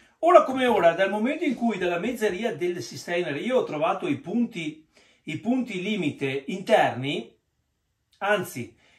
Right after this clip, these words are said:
sì, io ho trovato gli interni, però se io trovo gli esterni con lo spessore della placca, vado ad allineare anche i posteriori.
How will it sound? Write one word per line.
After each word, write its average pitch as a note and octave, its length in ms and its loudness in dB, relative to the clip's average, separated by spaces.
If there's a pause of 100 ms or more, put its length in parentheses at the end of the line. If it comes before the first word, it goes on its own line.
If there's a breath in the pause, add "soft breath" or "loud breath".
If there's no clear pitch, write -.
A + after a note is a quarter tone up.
sì, - 380 -6
io B3 120 2
ho C#4+ 40 2
trovato G#3+ 380 4
gli G3 120 -8
interni, D#3+ 520 -2
però G3+ 440 0
se - 220 -4
io C4+ 200 2
trovo A3+ 300 2
gli F3+ 160 -2
esterni D3+ 680 -2
con F#3 200 -2
lo D#3+ 60 -4
spessore D3+ 580 -6
della B2+ 260 -4
placca, E3+ 500 -6 (180 loud breath)
vado C4+ 360 4
ad F#3 100 0
allineare G3 600 2
anche F3 260 -4
i F3+ 80 -4
posteriori. C3 680 -8